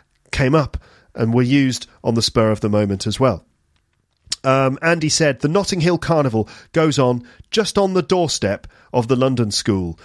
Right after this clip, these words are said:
So if something happens or if something is on the doorstep of a place, it just means it's very close to the building." So the doorstep is the, you know,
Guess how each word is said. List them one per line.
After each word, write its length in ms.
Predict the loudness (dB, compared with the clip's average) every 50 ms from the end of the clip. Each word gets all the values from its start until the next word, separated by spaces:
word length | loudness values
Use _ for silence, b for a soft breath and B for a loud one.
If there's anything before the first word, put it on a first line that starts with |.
| B B
So 140 | B -2 -2
if 80 | 0
something 240 | 2 0 0 2 0
happens 460 | 0 0 -2 0 0 -2 -2 0 0
or 100 | 0 0
if 60 | 0 0
something 340 | -2 -4 -4 -4 -6 -4 -2
is 320 | 0 0 0 0 -2 -6 -10 B B B B B B
on 320 | 0 0 0 0 0 -4 -8 -4
the 140 | -2 -2 0
doorstep 600 | 2 2 0 0 0 -2 -2 -2 -2 -2 -4 -6 -4 0
of 240 | 2 2 2 0 -2
a 60 | -6
place, 560 | -2 0 2 2 0 0 -4 -4 -4 -4 -6 B B B B B
it 100 | B -4
just 140 | -2 0 2
means 200 | 2 2 2 0
it's 120 | -4 -4
very 220 | 0 0 2 2 0
close 340 | 0 0 0 0 0 0 -2
to 100 | -4 -4
the 80 | -2
building." 460 | 0 2 2 2 2 0 -2 -6 -10 -14 _ _ _ b b b b b b b b b
So 140 | b 0 0
the 100 | 2 2
doorstep 560 | 2 2 0 0 0 0 0 -2 0 0 -2
is 200 | -2 -2 -2 -2
the, 320 | -2 -2 0 -2 -2 -4 -8
you 160 | -8 -8 -6 -6
know, 220 | -4 -4 -6 -6